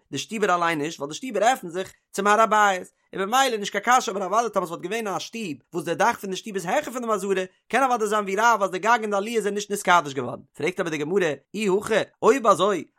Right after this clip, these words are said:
אה, דער משנה דארט מעשה שיין, די רעדט זיך, אה, די דעכער זענען פונקט אזוי הויך ווי דער סורה אליין, איין מסייפא. איז אמאר מאס מיט דער סייפא פון דער משנה. דער סייפא פון דער משנה שטייט, אז בניית בכלל, א פסיכא איז לקודש. טאמער אז א שטיב געבויט, בכלל, עס האט שוין דער הבית. אבער דער טויער איז יא ארענג צו מסורה.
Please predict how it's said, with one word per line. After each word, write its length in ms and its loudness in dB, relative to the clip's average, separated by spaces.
אה, 80 6
דער 140 -4
משנה 260 -6
דארט 180 2
מעשה 300 2
שיין, 240 -2
די 60 0
רעדט 200 0
זיך, 120 -4
אה, 60 0
די 100 -2
דעכער 460 -2
זענען 280 -6
פונקט 220 -8
אזוי 140 -2
הויך 220 0
ווי 80 -2
דער 160 -2
סורה 200 0
אליין, 340 0
איין 160 4
מסייפא. 460 2
איז 120 -2
אמאר 220 4
מאס 180 4
מיט 100 -2
דער 80 -4
סייפא 300 2
פון 80 -6
דער 100 -4
משנה. 260 -4
דער 100 -8
סייפא 280 4
פון 100 -4
דער 100 -4
משנה 200 -4
שטייט, 360 -6
אז 140 2
בניית 360 -4
בכלל, 460 6
א 20 -8
פסיכא 360 -6
איז 180 -2
לקודש. 600 -4
טאמער 280 4
אז 140 6
א 100 4
שטיב 260 -6
געבויט, 640 -2
בכלל, 380 2
עס 120 -6
האט 100 -2
שוין 160 2
דער 60 0
הבית. 540 2
אבער 200 4
דער 80 4
טויער 320 4
איז 160 2
יא 60 6
ארענג 360 6
צו 80 -8
מסורה. 360 -4